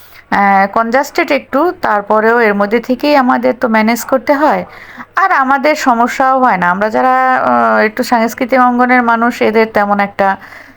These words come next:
আম, কনজাস্টেড হলেও আমরা মানিয়ে নিতে পারি আর কি। আহ, সবাই সবার সাথে মানে, উম,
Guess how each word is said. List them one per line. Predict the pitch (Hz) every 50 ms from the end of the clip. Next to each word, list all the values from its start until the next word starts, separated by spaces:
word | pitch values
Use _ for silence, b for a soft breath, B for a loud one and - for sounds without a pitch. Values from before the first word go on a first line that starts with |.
| B _
আম, | - 202 202 196 190 185 185 185 185 185 180 180 180 180 180 -
কনজাস্টেড | 208 196 190 190 196 196 196 - - 214 - -
হলেও | 208 202 214 220 220 208
আমরা | 202 185 185 196 196
মানিয়ে | 190 190 185 190 196 202 196
নিতে | 196 190 185 180 208 190
পারি | 180 185 180 175 185 190 190
আর | 190 175 175 175
কি। | - 208 214 254 B B B B B B B B _
আহ, | - 196 190 185 180 185
সবাই | 202 - 240 208 202 190 196 196
সবার | - 220 185 180 180 185
সাথে | 180 - 202 185 180 - 196 185 185 185 185 - - -
মানে, | - 185 175 175 175 175 170 170 170 170
উম, | - - - - 85 - - - 107